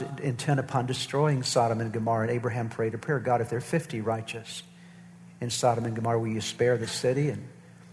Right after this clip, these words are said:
God couldn't find fifty, and he says, "How about forty-five?" And he goes through this whole process all the way down to ten. And Abraham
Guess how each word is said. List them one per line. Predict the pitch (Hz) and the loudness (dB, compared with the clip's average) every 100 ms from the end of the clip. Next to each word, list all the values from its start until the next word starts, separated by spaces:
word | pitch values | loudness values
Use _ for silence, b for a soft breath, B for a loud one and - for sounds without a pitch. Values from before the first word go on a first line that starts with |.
| - 113 | -10 0
God | 113 117 | 2 2
couldn't | 135 120 | 0 -2
find | 113 131 131 | 0 2 2
fifty, | - 156 - 110 | 0 -2 -2 -4
and | 107 | -4
he | 110 | -4
says, | 117 101 | -6 -4
"How | 123 | 0
about | 120 - | 2 2
forty-five?" | - 123 120 117 147 151 123 110 | -2 -2 -2 0 2 4 4 2
And | 110 | -2
he | 113 | 0
goes | 117 113 | 0 0
through | 113 | -2
this | 113 113 | -4 -2
whole | 117 117 | -4 -2
process | - 135 131 120 | 2 2 2 -2
all | 123 123 | 2 2
the | |
way | 123 117 | 2 2
down | 117 113 | 0 -2
to | 117 | -4
ten. | - 156 139 | 2 4 4
And | 117 | 2
Abraham | 123 117 117 120 | 0 0 0 0